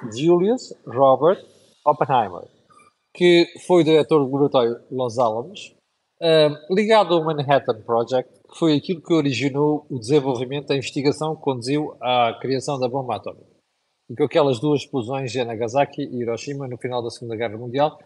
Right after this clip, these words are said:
que foi aquilo que convenceu os japoneses. A, a malta esquece disto às vezes. Morreu muita gente, pois morreu. Mas aqueles tipos eram teimosos, não é?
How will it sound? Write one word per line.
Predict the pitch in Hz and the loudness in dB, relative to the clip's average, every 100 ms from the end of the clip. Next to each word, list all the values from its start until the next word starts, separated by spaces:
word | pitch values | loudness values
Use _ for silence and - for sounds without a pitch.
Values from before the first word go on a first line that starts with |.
| _ _ _ | _ _ _
que | - | 0
foi | 170 | 2
aquilo | 156 185 165 | 2 2 0
que | - | 0
convenceu | 175 156 151 160 147 | 0 2 0 2 2
os | |
japoneses. | 123 135 135 131 143 139 - - _ _ _ _ | 0 -4 -4 0 0 -2 -12 -20 _ _ _ _
A, | - 139 - | -12 -10 -4
a | |
malta | 170 208 180 | -2 0 -2
esquece | - 175 - | -2 -2 -2
disto | - - | -6 -2
às | 131 104 | -2 -2
vezes. | 90 - - _ _ _ _ _ 139 | -10 -14 -20 _ _ _ _ _ -4
Morreu | 151 175 | 2 4
muita | 185 196 156 | 2 0 -4
gente, | 123 113 95 _ - | -2 -4 -8 _ -6
pois | 127 | -6
morreu. | 120 95 90 - _ _ _ _ _ | -6 -10 -12 -14 _ _ _ _ _
Mas | 127 117 | -8 -8
aqueles | 127 160 - | 0 0 0
tipos | 170 - | -2 2
eram | 165 175 | 0 2
teimosos, | 226 233 127 - - - _ _ | 0 0 -2 -4 -20 -20 _ _
não | 104 98 | -16 -14
é? | 143 | -16